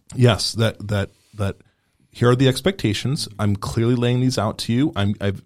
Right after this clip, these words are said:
exampled these, I've done the, these things alongside of you. Here's what I expect to be done,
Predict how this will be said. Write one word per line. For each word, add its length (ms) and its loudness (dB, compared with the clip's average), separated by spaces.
exampled 680 -2
these, 220 2
I've 220 -4
done 260 0
the, 220 0
these 200 -4
things 200 -2
alongside 520 -2
of 60 -4
you. 40 -4
Here's 320 -8
what 80 -2
I 40 0
expect 340 -2
to 80 -8
be 80 -2
done, 320 -4